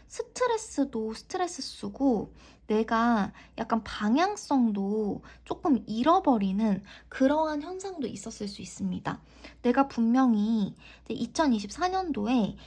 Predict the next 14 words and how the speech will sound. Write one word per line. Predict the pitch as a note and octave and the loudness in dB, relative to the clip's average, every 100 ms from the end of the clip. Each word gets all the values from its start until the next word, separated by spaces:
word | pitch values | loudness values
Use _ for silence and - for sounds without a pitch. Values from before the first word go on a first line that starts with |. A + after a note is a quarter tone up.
| - | -12
이루고 | A3+ B3 D#4 D#4+ | -4 -2 -2 -4
싶었던 | D#4 - - F4+ E4 D4+ | -8 -8 -8 -4 -2 -2
것들이 | G#3+ G3+ G#3 G3+ | -4 -6 -8 -8
있었는데 | G3+ - C4 G#3+ F#3 G3+ A3 F#3+ - - - - | -8 0 2 2 0 -2 -2 -4 -10 -20 -20 2
그런 | C#4 D#4+ | 6 6
것들의 | D#4 C#4+ - C4 B3 A#3+ | 4 -2 -2 -2 -2 -4
방향성을 | - G3 A#3 A#3+ A#3 A3 G#3+ | 0 2 2 0 -2 -2 -4
자-, | G3+ | -6
자꾸 | - A#3 - A3+ | -8 -8 -6 -6
잃어버리고 | A#3 A#3+ C4+ A#3+ G3+ F#3+ - G3+ D#4 - - - | 0 4 4 4 0 -2 -2 0 0 -2 -16 -8
좀 | E4 | 0
약간 | C#4 G3+ G#3 | 2 2 -4
방황을 | - G3+ G3+ C#4 D4+ C4+ C4 | -4 0 4 4 6 4 4
하는 | D#4+ C4 D#3 - | 2 2 0 -6